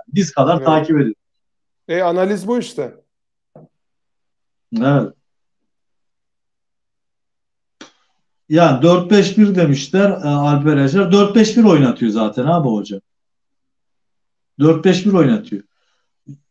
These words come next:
Speaker 1: Yani dört bir dört bir gösterdi. E, baş-, yayının başında biz dedik hani yayıncı kuruluş dört bir dört bir gösteriyor ama dört beş bir oynatıyor. Orta sahan kalabalık.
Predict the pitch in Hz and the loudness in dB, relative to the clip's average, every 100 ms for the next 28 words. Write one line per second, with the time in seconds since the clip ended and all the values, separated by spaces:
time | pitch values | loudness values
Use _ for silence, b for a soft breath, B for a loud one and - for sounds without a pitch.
0 | - 131 120 127 143 143 185 185 208 180 | -8 -4 -2 -2 0 2 4 4 4 4
1 | 196 185 220 208 165 143 156 135 117 127 | 4 4 4 4 4 2 0 0 0 -2
2 | 135 131 127 127 143 - 147 147 151 170 | -2 -4 -4 0 0 0 0 2 2 2
3 | 165 156 175 160 160 156 175 139 131 120 | 2 2 0 0 0 2 2 0 0 0
4 | 127 143 151 165 170 156 - 165 160 180 | 2 2 0 0 0 0 2 2 2 -2
5 | 170 165 180 185 170 160 175 240 226 165 | 2 0 0 0 0 0 0 2 2 2
6 | 214 220 226 226 - 240 220 143 - 170 | 2 2 2 0 2 2 4 2 0 0
7 | 185 202 - 196 170 185 208 - 277 220 | 2 0 0 0 0 0 2 2 2 0